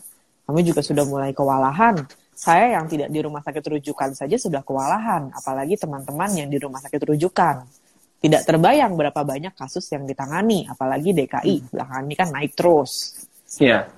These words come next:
Speaker 1: Jadi sebisa mungkin tolonglah bantu kami, karena,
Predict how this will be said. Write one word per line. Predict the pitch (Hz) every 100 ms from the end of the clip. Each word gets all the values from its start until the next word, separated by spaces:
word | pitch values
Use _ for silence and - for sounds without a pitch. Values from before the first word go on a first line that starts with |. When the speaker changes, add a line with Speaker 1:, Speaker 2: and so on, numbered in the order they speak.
| - _ _ - _ _ _
Speaker 1:
Jadi | 139 143 202 196
sebisa | 185 - 170 170 175 165
mungkin | 156 135 135 196 214 214 202
tolonglah | 143 147 160 165
bantu | 147 131 151
kami, | 139 127 143 165 165 156 135
karena, | 127 135 170 196